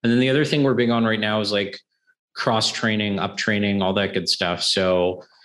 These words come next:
if someone had a customer service job for, say, Canadian Tire, well, there's a pretty reasonably good chance you can s-,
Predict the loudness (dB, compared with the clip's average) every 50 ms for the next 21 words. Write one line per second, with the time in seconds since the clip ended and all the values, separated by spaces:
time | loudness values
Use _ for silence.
0 | -20 -6 -6 -2 0 0 2 2 2 0 0 0 0 0 0 0 0 -2 -2 -2
1 | -2 -2 -2 0 0 0 0 0 0 0 0 0 0 0 0 0 0 -2 -4 -4
2 | -4 -2 0 0 0 0 -2 -6 -8 -6 -4 -2 -2 0 0 0 0 0 0 0
3 | 0 -2 -4 -6 -4 -2 0 0 0 0 0 0 -2 -2 -4 -2 -2 -2 -2 0
4 | 0 0 0 -2 -4 -6 -10 -14 _ _ _ _ _ _ _ _ -20 _ _ _
5 | _ _ -2 0 2 2 0 0 0 -4 -6 -8 -12 _ -10 -4 -2 0 0 2
6 | 0 0 0 0 0 0 2 2 2 0 0 2 0 0 0 0 -2 -2 -2 -4
7 | -2 -2 -2 -2 -2 -4 -4 -4 -4 -4 -4 0 0 0 0 2 0 0 -2 -4
8 | -8 -10